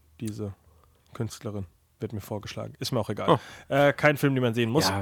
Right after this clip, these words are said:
Speaker 1: Ähm, dann
Speaker 2: Alle
Speaker 1: sprechen
Speaker 2: Kinder, die uns zuhören, äh, sind bestimmt hellauf begeistert. Viel Spaß mit Peter Hase.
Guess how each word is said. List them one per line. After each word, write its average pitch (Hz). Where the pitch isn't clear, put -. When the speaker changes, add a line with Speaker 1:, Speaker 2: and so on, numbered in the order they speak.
Speaker 1:
Ähm, 147
dann 143
Speaker 2:
Alle 151
Speaker 1:
sprechen 190
Speaker 2:
Kinder, 147
die 123
uns 120
zuhören, 110
äh, 101
sind 98
bestimmt 101
hellauf 101
begeistert. 95
Viel 101
Spaß -
mit 101
Peter 90
Hase. 92